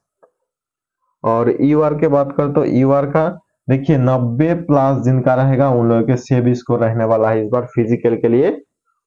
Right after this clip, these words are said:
और वहां पर आप लोग female है तो female के छियासी प्लस रहेगा तो उन लोगों के लिए सेव स्कोर रहने वाला है इस बार।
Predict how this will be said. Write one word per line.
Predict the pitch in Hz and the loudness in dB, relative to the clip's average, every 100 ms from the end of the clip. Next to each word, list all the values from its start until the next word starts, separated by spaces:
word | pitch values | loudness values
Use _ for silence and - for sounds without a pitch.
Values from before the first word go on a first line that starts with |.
| _ - | _ -4
और | 117 117 - - - | 0 0 -2 -6 -4
वहां | 135 139 | -2 0
पर | 156 | 0
आप | 147 139 | -2 0
लोग | 139 139 | 0 -2
female | - 139 147 151 | -4 -2 0 0
है | 156 165 | 0 0
तो | 165 | -2
female | 147 131 123 127 | -2 0 0 0
के | 165 285 - _ _ - | -2 -2 -10 _ _ -8
छियासी | - 127 131 - 156 | -2 0 0 -2 -2
प्लस | 143 127 120 | 0 0 0
रहेगा | 117 113 143 | 0 2 0
तो | - 110 | 0 -2
उन | 104 | 0
लोगों | 101 98 | -2 -4
के | 107 | -4
लिए | 107 185 302 - _ _ | 0 0 -2 -10 _ _
सेव | - 127 110 110 | -4 -2 0 -2
स्कोर | - 110 | -2 -2
रहने | 104 98 101 | -2 -2 -2
वाला | 98 104 | 0 0
है | 127 254 269 _ _ | 0 -2 -4 _ _
इस | 120 110 | -4 -2
बार। | 98 85 - | -4 -6 -10